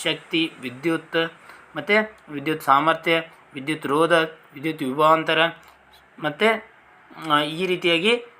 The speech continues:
ಎಸ್ ಐ ಮಾನಗಳು ಕಂಡುಬರ್ತವೆ. ಹೌದಾ? ನೆಕ್ಸ್ಟ್ ಸೂರ್ಯ ಮತ್ತು ಗ್ರಹಗಳಾದ ದೂರ ವಸ್ತುಗಳ ಅಳತೆಗಳು. ಸೂ-, ಇಲ್ಲಿ ಮಾನಗಳು ನೋಡಿದ್ವಿ ಅಂದ್ರೆ ಸೂರ್ಯ ಮತ್ತು ಗ್ರಹಗಳಂಥ ದೂರದ ವಸ್ತುಗಳ ಅಳತೆಗಳನ್ನ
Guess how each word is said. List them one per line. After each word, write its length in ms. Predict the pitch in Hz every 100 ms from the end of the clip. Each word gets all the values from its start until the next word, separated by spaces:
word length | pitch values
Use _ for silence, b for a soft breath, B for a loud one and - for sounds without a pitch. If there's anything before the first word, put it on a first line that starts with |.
| -
ಎಸ್ 220 | 151 -
ಐ 80 | 165
ಮಾನಗಳು 600 | 156 143 139 135 220 214 - -
ಕಂಡುಬರ್ತವೆ. 840 | 170 131 120 - 101 - - -
ಹೌದಾ? 400 | 151 160 220 - B B B B
ನೆಕ್ಸ್ಟ್ 420 | 185 208 214 233 220
ಸೂರ್ಯ 360 | - 214 226
ಮತ್ತು 280 | 214 202 208
ಗ್ರಹಗಳಾದ 640 | 180 180 180 180 175 175
ದೂರ 280 | 135 143 170 170 175 -
ವಸ್ತುಗಳ 400 | 147 - 147 165
ಅಳತೆಗಳು. 580 | 165 135 131 123 120 117
ಸೂ-, 300 | - 147 151
ಇಲ್ಲಿ 340 | 135 139 156
ಮಾನಗಳು 480 | 147 131 139 139 139
ನೋಡಿದ್ವಿ 320 | 135 127 127
ಅಂದ್ರೆ 560 | 127 143 214 214 - - _
ಸೂರ್ಯ 340 | - 151 156
ಮತ್ತು 520 | 147 147 220 247 247 - -
ಗ್ರಹಗಳಂಥ 680 | - 135 156 160 151 151 143
ದೂರದ 420 | 185 139 143 165
ವಸ್ತುಗಳ 420 | 151 143 - 139 135
ಅಳತೆಗಳನ್ನ 800 | 135 127 - 131 123 123 135